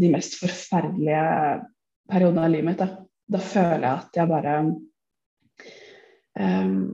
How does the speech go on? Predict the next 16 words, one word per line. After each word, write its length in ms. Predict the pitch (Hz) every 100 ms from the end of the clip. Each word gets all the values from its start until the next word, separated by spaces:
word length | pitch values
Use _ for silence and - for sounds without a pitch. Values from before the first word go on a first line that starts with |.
| -
at 120 | - -
jeg 160 | 208
ikke 160 | - 185
er 100 | 196
meg 160 | 190
selv. 300 | - 185 202 - -
For 140 | - 202
da 60 | 208
holder 340 | 196 175 -
jeg 260 | 175 175 185 - -
igjen 320 | 196 180 175 208 - - - - -
når 200 | 190 170
jeg 120 | -
føler 240 | 196 165 139
at, 120 | - - _ -
at, 260 | 190 -